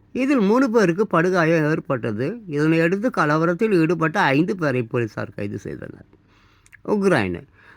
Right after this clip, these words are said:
உக்ரைனில் இராணுவத்தின் தரத்தை உயர்த்த அரசாங்கம் முடிவு செய்தது. இதற்காக இராணுவ வீரர்களின் கட்டாய நியமன மசோதா நாடாளுமன்றத்தில் தாக்கல் செய்யப்பட்டது.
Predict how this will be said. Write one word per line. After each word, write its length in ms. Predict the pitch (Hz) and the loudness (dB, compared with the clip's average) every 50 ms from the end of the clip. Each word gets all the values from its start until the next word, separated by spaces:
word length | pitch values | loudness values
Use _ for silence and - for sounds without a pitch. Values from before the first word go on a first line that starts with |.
| - _ - | -20 _ -12
உக்ரைனில் 840 | - 240 240 294 302 302 294 285 277 277 277 247 175 160 170 175 185 | -10 -4 0 2 2 4 4 4 4 4 6 6 6 6 6 4 4
இராணுவத்தின் 880 | 190 208 233 247 277 294 302 285 285 247 214 294 285 277 277 262 - | 4 4 4 4 4 4 4 4 4 2 2 2 2 2 0 -2 -2
தரத்தை 500 | - 226 196 196 196 220 196 - 233 226 | 0 2 2 2 2 0 0 0 2 2
உயர்த்த 480 | 202 170 165 165 175 175 160 208 190 170 | 4 4 4 4 2 2 2 0 0 0
அரசாங்கம் 500 | 151 143 151 143 - 165 160 156 151 147 | 0 0 0 -2 0 0 2 2 2 2
முடிவு 280 | 139 139 135 135 131 | 2 2 2 0 0
செய்தது. 680 | 123 - 131 123 113 117 107 107 110 113 127 180 240 277 233 | 0 -2 -4 -2 -2 -2 -2 0 0 2 2 0 0 -2 -4
இதற்காக 600 | 202 185 196 190 185 175 202 190 170 160 170 170 | -4 0 0 0 0 0 0 0 2 2 2 2
இராணுவ 440 | 180 202 208 226 240 247 254 254 254 | 2 4 4 2 2 2 2 2 2
வீரர்களின் 600 | 214 190 196 202 196 208 196 180 196 202 202 202 | 4 4 4 4 4 2 2 2 2 0 0 0
கட்டாய 540 | 185 180 165 147 - 165 165 165 175 180 165 | 0 0 -2 0 0 0 0 2 2 2 2
நியமன 420 | 147 135 135 139 139 135 135 127 | 2 0 0 0 0 0 0 0
மசோதா 540 | 123 120 117 - 127 123 117 110 120 123 127 | -2 -2 -2 -2 -2 -4 -2 0 0 0 2
நாடாளுமன்றத்தில் 1040 | 123 120 120 127 127 135 135 131 131 127 110 110 110 107 107 110 110 127 208 220 208 | 2 4 4 4 4 4 2 2 2 0 0 -2 -4 -2 -2 -4 -2 -2 -4 -4 -2
தாக்கல் 380 | - 202 190 180 185 185 180 | -2 -2 -2 0 0 0 0
செய்யப்பட்டது. 800 | 165 196 190 190 196 202 214 240 214 165 147 120 98 104 104 - | 2 2 2 2 2 2 0 0 0 2 0 0 0 -2 -4 -6